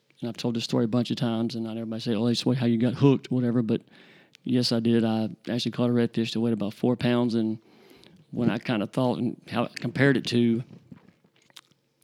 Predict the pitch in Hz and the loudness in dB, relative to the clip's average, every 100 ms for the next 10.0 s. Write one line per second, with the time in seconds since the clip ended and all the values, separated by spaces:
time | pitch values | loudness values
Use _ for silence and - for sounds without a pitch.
0 | - 120 120 117 117 113 123 120 120 113 | -8 -4 -2 -2 -2 -2 -2 -2 0 -4
1 | - 120 117 113 - 117 120 117 117 117 | 0 0 0 -2 -2 -2 -2 -2 -2 0
2 | 113 120 120 120 113 120 120 117 113 120 | -2 -2 -2 0 0 -2 -2 -2 0 0
3 | 113 117 113 113 127 127 123 117 117 117 | 0 0 -2 -4 -6 -4 -4 -2 -2 -2
4 | 117 - - - - - - - - 117 | -2 -8 -20 -20 -20 -20 -18 -4 0 0
5 | 113 110 113 113 113 117 110 110 - 110 | 0 0 0 0 -2 0 0 0 -2 -4
6 | - - - - _ _ _ - 110 110 | -6 -20 -20 -20 _ _ _ -4 0 0
7 | 107 107 139 _ _ 120 117 113 120 110 | -2 -4 -8 _ _ -2 0 2 2 2
8 | 120 117 120 117 117 117 117 117 - - | 0 0 0 0 0 0 0 -2 -4 -8
9 | _ - 135 123 117 - 123 123 120 120 | _ 0 2 4 2 2 2 4 4 2